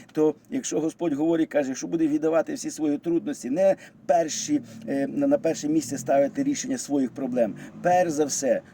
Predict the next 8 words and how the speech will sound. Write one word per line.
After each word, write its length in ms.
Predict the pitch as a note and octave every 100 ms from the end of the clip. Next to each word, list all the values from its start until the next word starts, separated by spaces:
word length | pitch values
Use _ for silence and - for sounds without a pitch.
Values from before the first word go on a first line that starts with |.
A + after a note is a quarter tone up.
| - A#2
довірся 600 | D3+ C#3+ D3+ E3+ D3+ D3+
Богові. 480 | C#3 D#3 C3+ A2 F#2+ - -
Перш 300 | - F3+ F#3
за 120 | D3 D#3+
все, 360 | - D3 A2+ -
підпорядкуйся 1040 | D3+ - _ D#3 D#3 - - E3+ E3+ E3
під 240 | - D3+ D3+
його 320 | D3+ D#3 D#3+